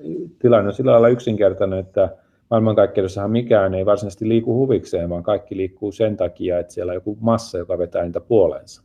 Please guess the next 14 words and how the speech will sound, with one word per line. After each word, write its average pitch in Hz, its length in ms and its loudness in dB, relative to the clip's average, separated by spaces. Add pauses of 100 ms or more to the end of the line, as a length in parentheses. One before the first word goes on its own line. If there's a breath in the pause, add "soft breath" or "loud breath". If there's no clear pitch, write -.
eli 87 140 -12
painovoima, 82 640 0
joka 85 180 -4
aiheuttaa 82 420 -4
sitä 87 200 -12
liikettä. - 540 -10 (760 soft breath)
Ja - 60 -8
tässäkin 101 360 2
tapauksessa 110 760 2
siitä 107 360 2
on 120 80 2
siis 127 160 -2
kyse, 127 400 0
eli 95 340 -4